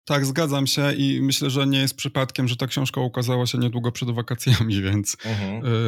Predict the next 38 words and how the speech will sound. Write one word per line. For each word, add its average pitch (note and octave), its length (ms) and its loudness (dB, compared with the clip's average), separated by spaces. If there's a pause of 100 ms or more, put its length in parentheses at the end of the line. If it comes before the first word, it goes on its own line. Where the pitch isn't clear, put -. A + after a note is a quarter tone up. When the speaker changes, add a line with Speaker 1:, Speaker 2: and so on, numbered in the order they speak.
(140)
Speaker 1:
e, G#2 40 0
felieton B2+ 440 0
to B2+ 60 0
jest A#2 120 0
w A#2+ 60 -4
ogóle A2+ 200 0
taka A2 200 -2
forma A2+ 280 2
literacka, A2+ 520 -2
która A#2 280 -2
mi A2 80 0
się A2 120 -2
bardzo A2 300 -2
kojarzy A2+ 380 0
z - 80 -2
latem. G2 460 0 (680)
Speaker 2:
A A#2+ 100 -2
może D#3 460 2 (280)
jakiś G#2 320 -2
fragment, G#2 400 -2
skoro B2 240 0
to A#2 120 0
tylko A2 320 0
jednostronnicowe G2+ 920 -2
felietony F#2 560 -4
w E2+ 40 -12
większości? F2+ 600 -8 (560)
Speaker 1:
Dobra, A#2 280 -2
ale C3 180 0
nie D3 100 2
będzie D3 280 2
ten B2 180 0
o A#2+ 60 -2
miłości, B2 520 0
bo A#2 220 0
to B2 140 -4
by A#2+ 140 -2
było, A#2+ 560 0